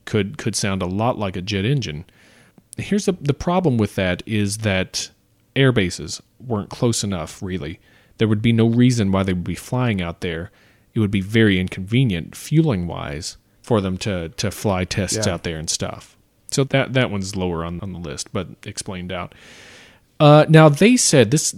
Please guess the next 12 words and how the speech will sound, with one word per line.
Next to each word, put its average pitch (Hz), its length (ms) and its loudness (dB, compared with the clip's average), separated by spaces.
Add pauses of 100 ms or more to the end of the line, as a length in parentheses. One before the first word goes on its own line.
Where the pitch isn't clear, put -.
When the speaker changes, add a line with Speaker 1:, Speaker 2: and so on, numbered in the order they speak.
(140)
Speaker 1:
website 160 380 0
that 95 80 -2
I 90 40 -4
found 95 260 -2
said 139 340 0
that 107 360 0 (560)
the - 60 -2
files 107 880 2 (200)
were 117 160 0
never 147 460 2 (140)
actually 107 680 -2
classified. - 1040 -8